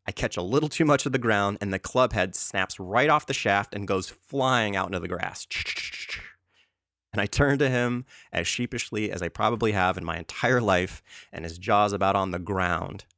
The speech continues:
But he didn't get mad. He didn't even raise his voice. He saw that I felt worse about it than he did, and he told me not to worry about it. And he actually meant it. I mean, the heart that guy had was incredible.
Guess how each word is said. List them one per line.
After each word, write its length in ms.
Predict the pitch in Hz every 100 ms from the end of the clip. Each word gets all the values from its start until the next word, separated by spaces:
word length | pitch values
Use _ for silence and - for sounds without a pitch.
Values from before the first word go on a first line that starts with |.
| _ _ _ _ _ _ _
But 80 | 104
he 80 | 104
didn't 220 | 127 131
get 180 | 131 -
mad. 400 | 117 110 73 - _ _ _ _
He 140 | 117
didn't 340 | 98 131 127 -
even 360 | 113 110 104
raise 260 | 92 92 95
his 180 | 95 85
voice. 540 | 92 85 82 - - _ _ _ _ _
He 140 | -
saw 300 | 107 - 113
that 100 | 110
I 140 | 95 95
felt 260 | - 98
worse 240 | 92 101 -
about 240 | 90 90
it 100 | 92
than 120 | 90
he 180 | 90 92
did, 260 | 87 87 87
and 120 | -
he 60 | 87
told 260 | - 92 92
me 80 |
not 220 | 87 87 -
to 100 | -
worry 240 | 92 -
about 280 | - - -
it. 120 | - _ _ _ _ _
And 100 | 101
he 80 | -
actually 360 | 110 - 117
meant 340 | 98 90 95 -
it. 280 | 90 - - _ _ _ -
I 40 |
mean, 180 | 92 90
the 60 |
heart 320 | 85 - 101 -
that 200 | 85 -
guy 160 | 82
had 360 | 85 85 73 - _
was 160 | 87 85
incredible. 540 | 85 - - - -